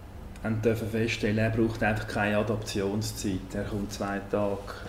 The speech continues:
äh, bevor die W M losgeht, kommt er ins Team rein. Das ist schon mal eine Schwierigkeit.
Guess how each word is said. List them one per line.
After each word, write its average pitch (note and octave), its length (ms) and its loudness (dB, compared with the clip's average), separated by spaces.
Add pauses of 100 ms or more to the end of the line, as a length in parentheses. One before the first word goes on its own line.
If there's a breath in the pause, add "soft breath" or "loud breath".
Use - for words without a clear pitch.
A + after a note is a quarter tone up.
(120)
äh, G2+ 300 -4
bevor G2+ 320 -2
die G2 160 -6
W G2+ 160 0
M G2 120 -2
losgeht, G2 640 -4
kommt G2+ 300 -4
er A2+ 160 -4
ins A#2+ 180 -4
Team C3 440 6
rein. D3 160 2 (120)
Das A2 140 -2
ist G#2+ 120 0
schon A#2 260 0
mal A2+ 140 0
eine A2+ 120 0
Schwierigkeit. A2+ 720 0